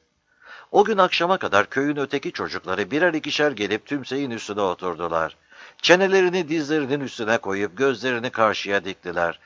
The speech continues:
Konuşmadan orada öyle durup kaldılar. Bundan sonra tan yerleri ışırken uyanıp yola düşen çocuklar her gün gelip günün doğumundan batımına kadar oraya, orada konuşmadan oturdular, gözleri karşıda,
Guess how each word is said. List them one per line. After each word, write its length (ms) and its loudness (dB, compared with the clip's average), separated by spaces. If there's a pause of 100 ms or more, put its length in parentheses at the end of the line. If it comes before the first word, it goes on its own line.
(300)
Konuşmadan 600 0
orada 380 -2
öyle 440 0
durup 320 -4
kaldılar. 720 0 (1600)
Bundan 380 4
sonra 240 2
tan 260 0
yerleri 520 -4
ışırken 440 -2
uyanıp 460 -2
yola 240 0
düşen 260 -4
çocuklar 600 -2 (220)
her 200 6
gün 260 -4
gelip 320 -2
günün 320 -6
doğumundan 640 -2
batımına 420 -2
kadar 360 0
oraya, 520 2 (240)
orada 360 4
konuşmadan 600 0
oturdular, 760 0 (260)
gözleri 460 0
karşıda, 680 0